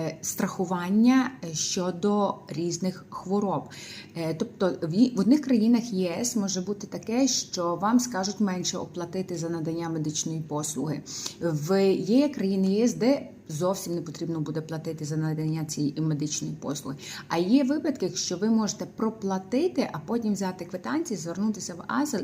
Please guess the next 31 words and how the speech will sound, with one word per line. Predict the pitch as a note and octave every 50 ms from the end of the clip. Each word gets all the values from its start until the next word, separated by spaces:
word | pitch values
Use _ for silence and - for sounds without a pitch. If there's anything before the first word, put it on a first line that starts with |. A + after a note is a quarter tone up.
| -
і | - B3 C#4
вам | B3+ A3+ A#3+ B3+ B3
якусь | A#3 - A#3+ G#3+ - -
частинку | - - - - G#3 G#3+ G#3+ - F#3+
коштів, | - - G3+ G3+ - - - F3 - - - - - - - - -
м, | F3+ D#3 -
повернуть. | - G#3 F#3+ G3 G3 F3+ E3+ D#3 C#3 C#3+ D3 C#3 C#3 - - - - - - - - - - - - - - - - - - - - D3
Чесно | - G#3 G#3+ - C4 C4+ C4
скажу, | C4 - - D#3+ E3 F3+ G3
щодо | - - - G#3+ A3 A#3+
повернення, | - A3+ G#3 F3+ F#3+ G#3+ B3 C4+ C#4 C4 A3+ F#3+ E3+
не | F#3 G3+
знаю, | G3+ - A3 G#3 F#3 E3+
як | D3+ C#3+ C#3+ -
воно | C#3+ C#3+ D3
функціонує, | D3 - D#3+ D#3+ D#3 - - - F#3 G3 G#3+ B3 C#4+ E4+ E4+ C#4+ G3 - - - - - - - - -
е, | F3+ F3+ F3+ E3+
тому | F3 - F#3 G3+ G#3+ A3
що | G#3 - - G#3 F#3+ F#3 - F#3
на | G3+ G3
практиці, | G3 - G#3+ G3+ F3+ D#3+ - - - D#3 D#3 - - C#3+ C3
тому | - - C#3 D#3+ F3
що | - - F3
жодного | D#3 G3+ A3 A3 A#3 A3+ F#3+ F#3+ F#3
разу, | F#3+ F#3 F#3+ G#3 A#3 A3 G3+ G3+ G#3 G#3 G3+ G3 F3+ - -
е, | E3 E3 D#3+
не | D#3+ F3 F#3
мала | G3+ G3+ F#3 F3 E3 D#3
практичного | D#3+ - D#3+ D#3 - - - G3 F#3+ - - - E3+ D#3 D#3 D3+
такого | D#3 D#3 D3+ - F3 F3 E3+ D#3 D#3 E3 D#3+ D#3
випадку, | D3 F#3+ A#3+ D#4+ E4+ - F4+ - - - A3 A3+ C#4 D#4+